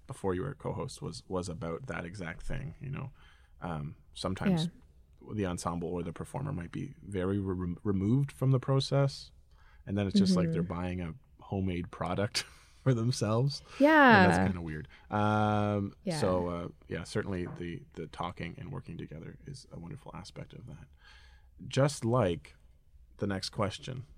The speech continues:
Speaker 1: I'm kidding. It has no relation <laughs> at all. Um,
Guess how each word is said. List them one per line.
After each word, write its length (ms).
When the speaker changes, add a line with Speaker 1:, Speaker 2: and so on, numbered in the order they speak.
Speaker 1:
I'm 120
kidding. 280
It 100
has 200
no 160
relation 600
<laughs> 300
at 120
all. 240
Um, 360